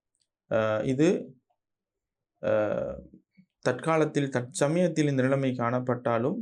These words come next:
பிற்காலத்தில் அது ஏற்பாடு செய்யப்பட்டது என்பதை நாங்கள் புரிந்து கொள்ள வேண்டும். அபு அய்யூப் அல் அன்சார் ரலியல்லாஹு அன்ஹு அவர்களை பற்றிய ஒரு சுருக்கமான பாடமே இது.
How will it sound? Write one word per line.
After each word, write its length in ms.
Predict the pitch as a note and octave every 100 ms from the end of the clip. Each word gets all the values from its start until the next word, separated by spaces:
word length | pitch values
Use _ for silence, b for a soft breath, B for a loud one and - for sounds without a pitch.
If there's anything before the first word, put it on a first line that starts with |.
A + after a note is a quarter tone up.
| G3 _ _ _ _ _ _ _ _ _ _
பிற்காலத்தில் 840 | D3 C#3 D3 C#3 C3 D#3 D#3 -
அது 500 | - B2+ B2 - - _ _ _ - _ _ _ _ -
ஏற்பாடு 500 | - C3+ C3+ C#3 C3+
செய்யப்பட்டது 760 | B2 C3 C#3 C3 B2 B2+ B2+ D3 D3 - _ _ _ -
என்பதை 400 | - A#2 A#2 A#2 G#3+ - _ _ _ _ _
நாங்கள் 300 | - G#2+ A2+
புரிந்து 320 | A#2 B2+ A#2
கொள்ள 220 | A2+ G#2+ G#2+
வேண்டும். 360 | A#2 A2+ - - - _ - _ _ _ _ _ _ _ _ _ _ -
அபு 120 | B2+
அய்யூப் 360 | B2 B2 C3+ B2+
அல் 120 | A#2
அன்சார் 360 | B2 B2 C3 A#2+
ரலியல்லாஹு 500 | A#2 B2+ B2+ B2 A#2+
அன்ஹு 100 | A#2+
அவர்களை 260 | A#2 A#2
பற்றிய 360 | A2+ A#2 - A2+ A2 B2 _ _
ஒரு 160 | A2+ B2
சுருக்கமான 840 | - - D3 F#3 F#3 F3+ C#3+ C3+
பாடமே 480 | B2+ A2+ A2+ A2+ A2
இது. 160 | A2